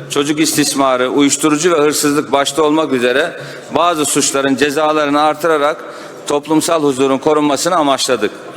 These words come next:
Kadına yönelik şiddet, insanlığa ihanettir anlayışıyla bu suçla mücadele için de önemli adımlar attık.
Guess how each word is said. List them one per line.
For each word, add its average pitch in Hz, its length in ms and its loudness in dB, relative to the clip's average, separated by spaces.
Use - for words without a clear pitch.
Kadına 165 360 0
yönelik 175 340 2
şiddet, 156 640 -2
insanlığa 160 540 2
ihanettir 156 560 0
anlayışıyla 147 760 0
bu 175 80 2
suçla 147 380 0
mücadele 151 580 2
için 151 240 0
de 165 60 2
önemli 156 340 0
adımlar 127 380 0
attık. 117 300 -2